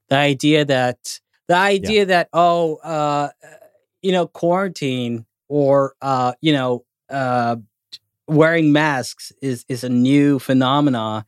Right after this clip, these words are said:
Speaker 1: It's ridiculous. That's what people were doing in, in the eighteenth century with cholera. It's not, it's not a new thing.
Speaker 2: Mm-hmm.
Speaker 1: This is something that people have been doing to, to, to, to stop the spread of diseases for a very,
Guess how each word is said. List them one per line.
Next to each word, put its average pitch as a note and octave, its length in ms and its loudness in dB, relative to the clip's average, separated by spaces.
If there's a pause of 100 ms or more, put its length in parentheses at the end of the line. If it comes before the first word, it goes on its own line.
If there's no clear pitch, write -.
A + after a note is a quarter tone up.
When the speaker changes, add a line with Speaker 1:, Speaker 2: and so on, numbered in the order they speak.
(280)
Speaker 1:
It's - 100 -16
ridiculous. C3+ 480 0
That's - 180 -4
what C3+ 120 -6 (140)
people C#3+ 240 -2
were B2 100 0
doing B2+ 440 2
in, A#2+ 340 0
in B2 180 -2
the A#2+ 140 -4
eighteenth C3 360 0
century D3 360 -2
with A#2 160 -6
cholera. B2 520 0 (280)
It's C3+ 240 -2
not, F3 400 4 (340)
it's - 200 -12
not E3 220 2
a F3 40 -6
new E3+ 300 -2
thing. E3+ 300 -2
Speaker 2:
Mm-hmm. A2+ 80 -2
Speaker 1:
This A#2+ 160 -6
is C#3 160 -6
something D#3+ 520 -2
that C3+ 260 0 (100)
people C#3+ 440 0
have C#3 160 -2
been C3+ 160 -4 (100)
doing B2+ 540 0 (260)
to, B2+ 340 0 (160)
to, A#2+ 220 -2 (260)
to, C3 120 -8 (640)
to B2+ 120 -4
stop B2+ 580 0 (240)
the C3 80 -10
spread B2 380 -4
of A2+ 120 -10
diseases B2 640 0
for A#2 200 -4
a A2 60 -2
very, C3+ 560 0